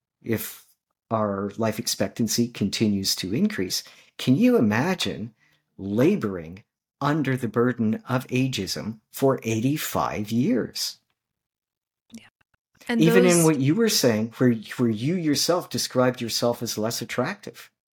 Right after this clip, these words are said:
Speaker 1: than you once were. Why? You're pretty attractive.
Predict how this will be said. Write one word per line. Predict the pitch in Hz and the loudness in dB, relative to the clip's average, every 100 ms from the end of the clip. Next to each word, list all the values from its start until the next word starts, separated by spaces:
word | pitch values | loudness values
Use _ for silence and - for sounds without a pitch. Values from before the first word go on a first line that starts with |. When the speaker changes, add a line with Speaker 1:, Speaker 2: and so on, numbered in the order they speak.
| _ _ _ _ _ - | _ _ _ _ _ -2
Speaker 1:
than | 113 113 | 0 2
you | 110 | 2
once | 104 98 - - | 0 0 -2 -4
were. | 58 - _ _ - | -10 -14 _ _ -12
Why? | 92 87 87 85 - 98 - - | -10 -8 -4 -2 -2 -8 -10 -4
You're | 104 170 | -2 -2
pretty | - 131 107 | 0 0 0
attractive. | 101 - - - 220 247 | -2 -6 -8 -8 -10 -10